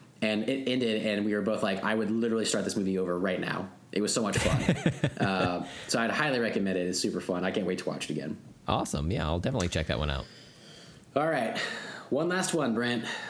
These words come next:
Speaker 1: This
Speaker 2: Okay.
Speaker 1: marathon session.
Speaker 2: Avengers Endgame.
Speaker 1: <laughs> I got, like, three hours.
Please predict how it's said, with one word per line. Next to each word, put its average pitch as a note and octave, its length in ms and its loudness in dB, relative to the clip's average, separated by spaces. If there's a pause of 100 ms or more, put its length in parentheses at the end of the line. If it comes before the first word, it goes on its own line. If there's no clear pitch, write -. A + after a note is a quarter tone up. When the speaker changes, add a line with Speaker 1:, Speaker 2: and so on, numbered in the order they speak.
(300)
Speaker 1:
This F#2+ 200 2
Speaker 2:
Okay. F#2+ 60 4
Speaker 1:
marathon G#2+ 400 2
session. F#2+ 440 -2 (380)
Speaker 2:
Avengers D#3 540 2
Endgame. A2 640 2 (340)
Speaker 1:
<laughs> - 200 0
I - 1300 0
got, E3+ 140 2
like, C3+ 280 0
three G3+ 260 2
hours. F#2+ 460 0